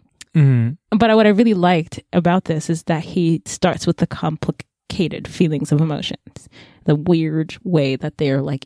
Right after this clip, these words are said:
Speaker 2: eighteen emotions in one emotion. Um, and so it's, it's not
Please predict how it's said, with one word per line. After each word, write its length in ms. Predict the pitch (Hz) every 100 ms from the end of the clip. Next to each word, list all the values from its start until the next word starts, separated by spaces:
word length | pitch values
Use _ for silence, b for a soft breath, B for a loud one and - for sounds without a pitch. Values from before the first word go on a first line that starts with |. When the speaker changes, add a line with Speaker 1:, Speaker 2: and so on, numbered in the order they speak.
| -
Speaker 2:
eighteen 400 | - - 165 151
emotions 560 | 147 139 - 160 165
in 160 | 165 156
one 100 | 151
emotion. 580 | 156 190 170 165 160 165 B B B B B B
Um, 520 | 185 175 165 165 160 -
and 180 | 190 180
so 80 | 185
it's, 460 | 175 - - - -
it's 260 | - -
not 460 | 202 196 - -